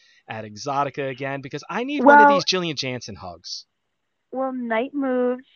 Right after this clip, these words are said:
Speaker 2: is still going on, I believe, and I'm nominated for that, actually, Best Female Performer again. This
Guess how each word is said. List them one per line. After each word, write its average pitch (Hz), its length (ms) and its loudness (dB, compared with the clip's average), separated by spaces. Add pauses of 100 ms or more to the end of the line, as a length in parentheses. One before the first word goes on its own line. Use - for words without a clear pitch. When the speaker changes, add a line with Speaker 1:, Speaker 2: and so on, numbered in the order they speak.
(180)
Speaker 2:
is 226 320 4
still 208 580 6
going 208 320 6
on, 196 360 4
I - 160 -2
believe, 190 440 0
and 220 60 2
I'm 208 140 2
nominated 233 580 4
for 220 140 2
that, 202 200 6
actually, 202 800 0 (280)
Best - 180 -4 (100)
Female 208 220 0
Performer 202 500 2
again. 190 460 4 (800)
This 220 120 4